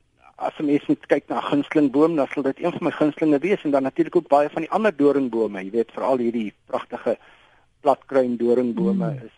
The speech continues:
Speaker 1: is daarom baie mooi en tipies aan, aan, aan Afrika.
Speaker 2: Absoluut, veral daai mooi woud daar in Kathu se wêreld.
Speaker 1: Ja,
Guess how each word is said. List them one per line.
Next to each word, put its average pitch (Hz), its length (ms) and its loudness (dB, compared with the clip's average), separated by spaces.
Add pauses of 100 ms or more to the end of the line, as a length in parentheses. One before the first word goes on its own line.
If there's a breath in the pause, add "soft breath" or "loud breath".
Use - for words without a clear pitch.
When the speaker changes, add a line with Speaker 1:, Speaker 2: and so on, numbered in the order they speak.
(140)
Speaker 1:
is - 120 -20
daarom 117 220 0
baie 127 260 4
mooi 120 320 -2
en 107 140 -8
tipies 127 320 -8 (120)
aan, 107 320 -6 (640)
aan, 104 200 -8
aan 113 140 -6
Afrika. - 580 0 (300)
Speaker 2:
Absoluut, 156 640 -4
veral 185 340 -4
daai 180 260 0
mooi 180 380 0 (100)
woud 185 220 2
daar 170 220 0
in 165 140 -2
Kathu 190 380 -2
se 180 160 -4
wêreld. 143 520 -4 (640 soft breath)
Speaker 1:
Ja, 147 160 6